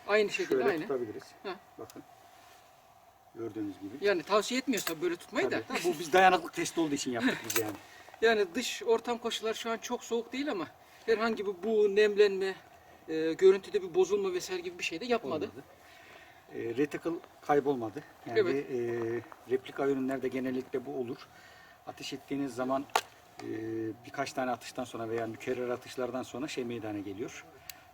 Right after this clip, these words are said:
Speaker 2: E, pille temassızlık meydana geliyor yuvasının içerisinde. Bundan mükerrer atış yapıldı arka arkaya. Nefes aldırtmadık silaha. Herhangi bir sıkıntı yaşanmadı.
Speaker 1: İzlediğiniz için teşekkürler.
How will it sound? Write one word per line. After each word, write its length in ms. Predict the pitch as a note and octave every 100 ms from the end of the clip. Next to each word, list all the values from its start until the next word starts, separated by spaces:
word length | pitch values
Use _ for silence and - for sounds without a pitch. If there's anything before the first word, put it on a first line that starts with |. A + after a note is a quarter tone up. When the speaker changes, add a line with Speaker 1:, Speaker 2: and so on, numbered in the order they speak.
| -
Speaker 2:
E, 280 | A#2 A2+ A2+
pille 280 | - B2
temassızlık 560 | B2+ B2+ B2 - B2 A#2
meydana 300 | A#2 G#2+ G#2
geliyor 240 | G2+ G2+
yuvasının 380 | G#2 G#2+ - G#2
içerisinde. 480 | G2+ G2+ G2+ F#2+ F#2 G2+ -
Bundan 200 | C3+ C3+
mükerrer 340 | - C3+ C3+
atış 480 | B2+ - - - -
yapıldı 420 | G#2+ - G2 D3
arka 260 | A#2+ - G#2+
arkaya. 300 | - B2 C#3 -
Nefes 280 | G#2 A#2 -
aldırtmadık 480 | G#2 - - G#2+
silaha. 320 | - G#2 G#2 E3+ - - - -
Herhangi 240 | B2+ B2 A2
bir 40 |
sıkıntı 360 | - - G#2+ F#3
yaşanmadı. 500 | G3 B2 - F#2 G2 - - - - - - - - - F#3+ E3+ - F#3+ -
Speaker 1:
İzlediğiniz 520 | A3+ A3 A#3 B3+ A#3
için 100 | A3
teşekkürler. 600 | - G#3+ A3 A3 G#3+ C4